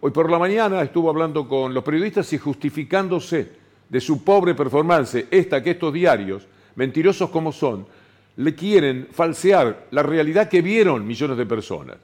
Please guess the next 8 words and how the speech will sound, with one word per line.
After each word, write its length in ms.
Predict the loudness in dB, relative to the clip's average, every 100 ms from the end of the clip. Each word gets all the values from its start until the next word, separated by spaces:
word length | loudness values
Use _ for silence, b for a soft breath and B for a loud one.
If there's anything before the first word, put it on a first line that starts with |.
| _
Bueno, 220 | -2 -2 -8
si 80 | -6
fueron 220 | -2 -2
capaces 500 | -2 0 -2 -2 -8 b b b b
de 520 | 0 2 4 2 -4 b b _
falsear 600 | -2 0 2 2 2 0
que 140 | -2
Nisman 560 | 0 -4 -4 -4 -4